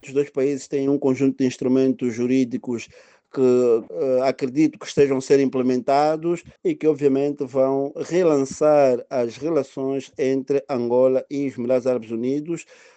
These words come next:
dois estados cujas trocas comerciais já estão acima dos dois mil milhões de dólares. Esperamos, obviamente, que os dois países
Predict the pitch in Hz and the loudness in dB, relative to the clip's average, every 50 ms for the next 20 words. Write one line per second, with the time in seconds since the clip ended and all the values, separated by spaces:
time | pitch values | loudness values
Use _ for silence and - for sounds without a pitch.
0 | _ _ - 123 139 143 143 123 131 131 - - - 135 135 135 135 131 123 113 | _ _ -10 -4 -2 -2 -2 -2 -6 -14 -10 -2 0 2 4 6 4 4 2 0
1 | 120 123 123 120 113 - 151 139 127 139 101 - 139 135 135 131 135 123 - - | -6 -6 -6 -6 -2 0 0 0 0 -2 -4 -2 0 0 0 0 0 -4 -4 -6
2 | 120 120 120 113 - - 127 127 127 127 123 113 135 131 - - 135 127 127 120 | -10 -8 -8 -8 -8 -4 -2 0 2 2 0 0 -4 -6 -4 -2 -2 -2 -2 -2
3 | - - - 131 131 127 117 113 123 113 - - 151 143 123 123 143 143 143 139 | -6 -6 -4 -2 -2 -2 -4 -6 -8 -6 0 2 2 2 2 0 -2 -2 0 0
4 | 135 127 120 127 127 131 123 120 120 123 123 127 135 139 143 147 147 143 - _ | 0 0 0 0 0 -2 -2 -4 -4 0 2 4 4 4 4 2 0 -4 -8 _
5 | - 123 120 123 123 123 113 127 120 113 123 117 120 120 120 120 - 127 120 117 | -6 -2 0 0 0 -2 -4 -6 -6 -4 -4 -2 -2 -2 -4 -6 -8 -10 -6 -6
6 | 123 123 - - - 117 120 120 123 123 113 - - - | -6 -6 -6 -6 -4 -4 -2 -2 -2 -4 -4 -6 -12 -20